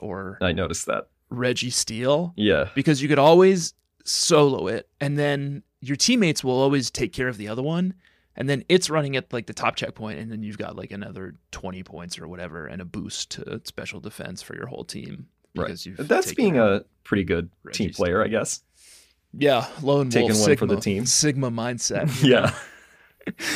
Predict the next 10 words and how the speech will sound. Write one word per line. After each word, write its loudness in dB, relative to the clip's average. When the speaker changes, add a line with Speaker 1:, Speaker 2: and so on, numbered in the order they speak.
Speaker 1:
All 8
right, 10
we'll 12
be 8
back 6
to 6
the 6
Aos 8
Islands 4
in 0